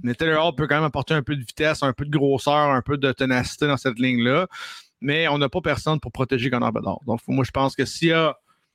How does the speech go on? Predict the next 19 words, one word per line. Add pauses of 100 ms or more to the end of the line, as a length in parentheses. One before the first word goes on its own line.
(120)
pas
de
blessure,
ça
peut
bien
aller.
Mais
souvenez-vous,
Connor
McDavid,
première
saison,
s'est
blessé
pour
quoi ?
Trente-cinq
matchs.